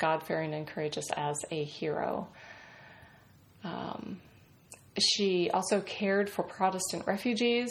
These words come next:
throughout her life, um, including theologians. Bucer fled Weissenberg, finding refuge in Missus Zell's house. When John Calvin fled France, Katerina welcomed him. In fifteen twenty-nine, a debate between Martin Luther and Zwingli brought many reformers to Strasbourg, and Katerina hosted again.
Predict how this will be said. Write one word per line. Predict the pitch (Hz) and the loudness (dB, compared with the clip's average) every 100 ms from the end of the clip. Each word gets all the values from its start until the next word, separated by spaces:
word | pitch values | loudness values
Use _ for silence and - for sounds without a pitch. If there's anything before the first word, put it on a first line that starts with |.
| - | -6
throughout | - 214 214 | 0 2 2
her | 214 208 | 2 2
life, | 202 196 196 208 - - - - | 4 4 0 -2 -6 -12 -12 -10
um, | 180 170 - - 185 202 - - - - - | -10 -8 -10 -8 -10 -12 -16 -20 -20 -20 -8
including | 185 180 214 208 214 214 | -6 0 2 2 2 4
theologians. | 208 180 170 175 208 262 294 - - - - - | 4 4 2 4 4 4 -2 -6 -12 -16 -8 0
Bucer | 170 190 240 220 | 2 4 4 2
fled | 220 196 185 | 4 2 4
Weissenberg, | 180 185 - 208 202 202 202 | 4 4 2 2 4 4 2
finding | - 175 175 | 0 0 2
refuge | 170 170 190 185 175 | 0 0 0 0 0
in | 170 | -2
Missus | 165 - 165 | -2 -4 0
Zell's | 165 156 151 | 2 2 -2
house. | 170 185 208 - | -2 -2 -2 0
When | 175 | 0
John | 170 165 | 2 0
Calvin | 165 165 160 170 | 2 0 0 -2
fled | - 160 151 | 2 0 2
France, | 185 208 247 - | 0 0 -2 -4
Katerina | - - 170 160 156 | -4 -2 -2 0 0
welcomed | 160 220 240 226 220 | 2 2 2 0 2
him. | 226 226 226 - - - - - - - - | 4 4 0 -6 -14 -14 -14 -16 -16 -18 -4
In | 185 | 0
fifteen | 220 214 202 | 0 2 0
twenty-nine, | 180 190 180 175 170 185 214 | 2 4 4 6 6 6 4
a | 180 | 4
debate | 175 175 175 | 4 2 2
between | 196 185 175 | 0 2 2
Martin | 160 175 | 2 2
Luther | 175 208 190 | 0 2 2
and | 175 | 2
Zwingli | 185 180 214 220 | 4 4 4 4
brought | 185 151 | 2 2
many | 180 175 | 0 0
reformers | 170 - 180 175 - | 0 0 0 0 -4
to | 180 | -6
Strasbourg, | - 185 208 - 240 254 226 | 2 2 2 2 4 4 2
and | 170 | -2
Katerina | - 180 175 170 | -4 -6 -4 -2
hosted | 175 170 - 170 | -2 -4 -4 -6
again. | - 147 170 240 | -2 -2 0 -2